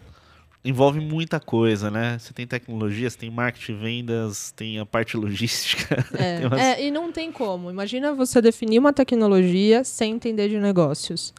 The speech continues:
Speaker 1: Sim.
Speaker 2: Ou sem falar de comercial, ou sem falar de marketing, ou sem falar, enfim. E-commerce é um, um, eu acho que um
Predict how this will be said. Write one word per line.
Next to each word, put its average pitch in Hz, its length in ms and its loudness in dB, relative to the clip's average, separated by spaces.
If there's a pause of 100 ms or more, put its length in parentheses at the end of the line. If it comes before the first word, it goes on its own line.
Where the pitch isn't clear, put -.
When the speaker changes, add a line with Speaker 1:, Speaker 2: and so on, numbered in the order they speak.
(260)
Speaker 1:
Sim. 127 340 -4 (140)
Speaker 2:
Ou 190 140 2
sem 208 180 2
falar 208 240 4
de 202 100 -4
comercial, 202 840 4
ou 190 100 -2
sem 196 200 0
falar 185 180 -2
de 180 140 2
marketing, 185 640 -2
ou 180 80 -2
sem 196 240 -2
falar, 185 360 -2 (280)
enfim. 180 420 -2 (1400)
E-commerce 240 720 0
é 233 360 4
um, 233 500 -4 (120)
um, 196 240 -2
eu 190 140 2
acho 208 180 0
que 214 140 0
um 180 560 -2